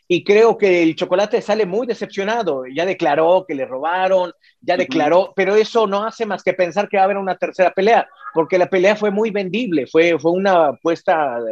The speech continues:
Speaker 1: por parte de dazón. El, el, el Eddie Hearn, el encargado de Matchroom Boxing, de inmediatamente dijo, "La tercera la quiero y la quiero ya", porque los pesos chicos están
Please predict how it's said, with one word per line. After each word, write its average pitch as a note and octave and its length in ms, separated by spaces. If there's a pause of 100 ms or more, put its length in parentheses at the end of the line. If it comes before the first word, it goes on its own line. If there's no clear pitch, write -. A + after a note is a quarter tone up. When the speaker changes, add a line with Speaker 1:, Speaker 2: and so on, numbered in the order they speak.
Speaker 1:
por A#2+ 140
parte D3 280
de C3+ 60
dazón. D#3 400 (320)
El, C3 400
el, B2+ 320
el B2+ 360
Eddie D3+ 260
Hearn, E3 380
el C#3+ 120
encargado C3+ 380
de D#3 100
Matchroom D3 400
Boxing, C#3+ 380
de B2 120
inmediatamente C#3+ 840
dijo, C#3 280
"La E3+ 280
tercera F3+ 540
la E3 140
quiero G#3 480 (240)
y D3 100
la D#3+ 160
quiero G#3+ 360
ya", A3+ 340
porque D#3 260
los C#3 200
pesos G3+ 280
chicos F#3 320
están E3 300